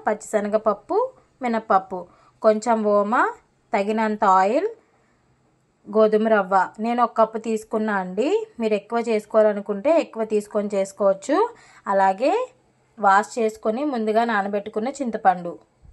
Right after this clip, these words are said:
నేను కొంచెమే చేస్తున్నా అని చెప్పి నిమ్మకాయ సైజ్ అంత తీసుకొని నానబెట్టుకున్నానండి. మీరు ఎక్కువ కావాలనుకుంటే చింతపండు ఎక్కువ తీసుకొని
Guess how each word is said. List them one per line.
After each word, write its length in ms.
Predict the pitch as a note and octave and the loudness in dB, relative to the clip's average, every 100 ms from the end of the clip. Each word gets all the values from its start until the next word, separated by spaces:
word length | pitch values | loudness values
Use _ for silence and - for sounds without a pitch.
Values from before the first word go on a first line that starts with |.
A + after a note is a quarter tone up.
| _ _ G#3+ | _ _ -6
నేను 180 | A3 A#3 A#3+ | -6 -2 -2
కొంచెమే 400 | G#3+ G#3+ A#3 A#3 | -2 -4 -6 -2
చేస్తున్నా 420 | A3 G#3 - G#3+ G#3 | -4 -4 -6 -4 -4
అని 120 | G3 | -4
చెప్పి 220 | G3 G3 D#4 C4 | -6 -4 -4 -2
నిమ్మకాయ 360 | G#3+ G#3+ A3 G#3+ | -4 0 0 0
సైజ్ 260 | G#3 G3+ G#3 | -2 -2 -4
అంత 120 | G3+ G#3+ G#3 | -4 -8 -8
తీసుకొని 480 | G#3 - G#3+ A#3+ G4+ A4+ - - - - | -10 -6 -4 -4 -6 -8 -18 -20 -18 -4
నానబెట్టుకున్నానండి. 1040 | G3 G#3 A3 G#3+ A#3 A3+ G#3 G3+ F#3+ C4 G#4+ B4+ _ _ - | -2 0 -2 -2 -4 -2 -2 -4 -4 -2 -2 -4 _ _ -4
మీరు 160 | A#3 A3+ | 0 0
ఎక్కువ 200 | A3 A#3 A#3 | -2 -2 2
కావాలనుకుంటే 800 | A3+ A3 A3 G#3+ G#3 A3 G#3+ C4+ F#4+ C5 - _ - | 4 4 4 0 -2 -4 -2 2 2 0 -8 _ -8
చింతపండు 440 | A3 G#3+ A#3 A3+ G#3+ | -6 -2 -2 0 -2
ఎక్కువ 160 | A3 A3 | -4 -2
తీసుకొని 340 | A3 G#3+ G#3+ | -4 -4 -6